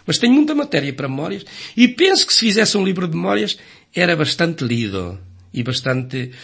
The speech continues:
hum, comercializado no meio militar, no meio da,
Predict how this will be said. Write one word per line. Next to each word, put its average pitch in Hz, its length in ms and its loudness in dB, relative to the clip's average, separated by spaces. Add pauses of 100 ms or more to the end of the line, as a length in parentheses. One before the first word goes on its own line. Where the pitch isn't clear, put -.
(580)
hum, 123 420 -2
comercializado 156 960 4
no 104 100 0
meio 104 220 0
militar, 98 500 -4
no 101 120 -6
meio 101 220 -6
da, 101 260 -10